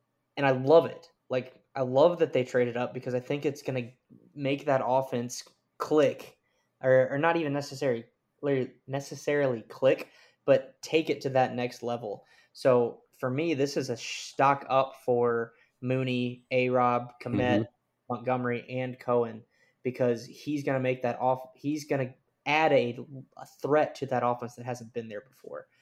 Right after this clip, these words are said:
Speaker 1: which is an accurate passer. Um, <laughs>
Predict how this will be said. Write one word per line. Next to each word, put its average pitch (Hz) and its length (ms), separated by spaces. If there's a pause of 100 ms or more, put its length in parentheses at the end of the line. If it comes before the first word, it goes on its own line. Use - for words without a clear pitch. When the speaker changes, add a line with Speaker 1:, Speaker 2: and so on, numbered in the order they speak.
(160)
Speaker 1:
which 131 180
is 120 120
an 120 80
accurate 120 420
passer. 113 400 (400)
Um, 117 500 (420)
<laughs> - 440